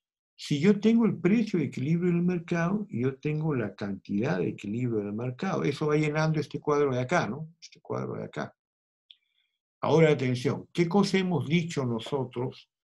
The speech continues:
que, eh, implican el principio o el supuesto uno, el axioma uno, el axioma dos y el axioma tres? Hemos dicho de que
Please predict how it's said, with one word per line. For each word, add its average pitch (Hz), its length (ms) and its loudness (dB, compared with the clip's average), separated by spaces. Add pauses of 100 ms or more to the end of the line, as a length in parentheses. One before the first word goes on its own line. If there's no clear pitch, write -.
(540)
que, 123 580 0
eh, 101 420 -6 (340)
implican 127 920 -2 (720)
el 113 200 -2
principio 120 640 -2
o 107 300 -4
el 104 60 -8
supuesto 123 560 0
uno, 135 340 0
el 104 100 0
axioma 120 420 -2
uno, 127 280 -2
el 110 80 -4
axioma 123 400 -4
dos 127 380 -4
y 113 40 -4
el 101 120 -4
axioma 113 460 -2
tres? 123 500 -2 (1040)
Hemos 117 260 0
dicho 131 280 0
de 120 160 0
que 120 460 0